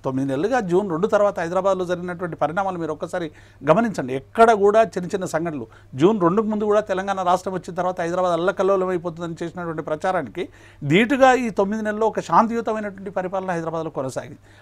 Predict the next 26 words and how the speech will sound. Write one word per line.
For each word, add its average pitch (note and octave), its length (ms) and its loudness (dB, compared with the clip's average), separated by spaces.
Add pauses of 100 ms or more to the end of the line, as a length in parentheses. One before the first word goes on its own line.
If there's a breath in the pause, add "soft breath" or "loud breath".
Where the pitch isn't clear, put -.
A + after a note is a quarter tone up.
(100)
అయినప్పటికీ A#3+ 560 8
కూడా G#3+ 180 2
ఇంకా A#3+ 400 8
విశ్వాసం A#3+ 600 4 (280 soft breath)
వాళ్ళకి F3 340 8
ఎన్ని F3 220 2
చెప్పినా A3 380 6
కూడా G#3 200 2
ఇంకా G#3 340 0 (240)
భయాందోళన F#3+ 460 2
ఉన్నట్టుగా F3+ 360 -6
కనబడతా D#3+ 480 -2
ఉన్నాయి. D#3 240 -6 (340 soft breath)
అది E3+ 240 6 (100)
మేము F#3+ 260 4
ఎంత G3 260 4
విశ్వాసం A#3 520 6
కనబరుస్తున్నామో, G3+ 720 2
ఎంత F#3+ 260 2
అన్నదమ్ములుగా G#3+ 560 4
ఉందాం, G3 340 0 (280 soft breath)
ప్రాంతాలుగా G#3 500 8
విడిపోదామని F#3+ 500 0
చెప్పినప్పటికీ F3+ 560 -2
కూడా D#3 200 0 (280 soft breath)
ఇంకా, B3+ 520 8